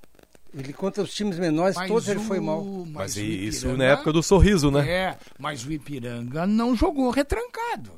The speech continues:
Speaker 1: Não, o Ipiranga é um bom
Speaker 2: O
Speaker 1: time.
Speaker 2: Ipiranga, quando tinha a bola, jogava.
Speaker 1: Não, é bom time.
Speaker 2: Entendeu?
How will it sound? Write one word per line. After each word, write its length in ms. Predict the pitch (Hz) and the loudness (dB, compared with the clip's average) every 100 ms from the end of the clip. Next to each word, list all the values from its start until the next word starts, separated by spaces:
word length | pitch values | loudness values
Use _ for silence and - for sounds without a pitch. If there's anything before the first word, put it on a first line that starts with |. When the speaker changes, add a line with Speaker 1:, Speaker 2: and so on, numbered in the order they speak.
| - | -16
Speaker 1:
Não, 140 | 135 | -12
o 40 | 170 | -10
Ipiranga 360 | - 113 123 | -10 -10 -8
é 20 | 151 | -8
um 80 | |
bom 120 | 160 190 | -8 -8
Speaker 2:
O 40 | |
Speaker 1:
time. 160 | 156 147 | -6 -6
Speaker 2:
Ipiranga, 420 | 151 160 220 233 | -4 -2 -2 -2
quando 280 | - 202 190 | -4 -6 -6
tinha 320 | - 196 208 | -6 -6 -4
a 40 | |
bola, 360 | 156 139 123 135 | -4 -4 -6 -6
jogava. 580 | 135 269 440 427 214 - | -2 -2 -2 -6 -8 -12
Speaker 1:
Não, 40 | 165 | -12
é 40 | |
bom 180 | 113 139 | -14 -16
time. 260 | - 127 | -16 -18
Speaker 2:
Entendeu? 540 | 139 90 85 113 170 | -18 -20 -18 -14 -14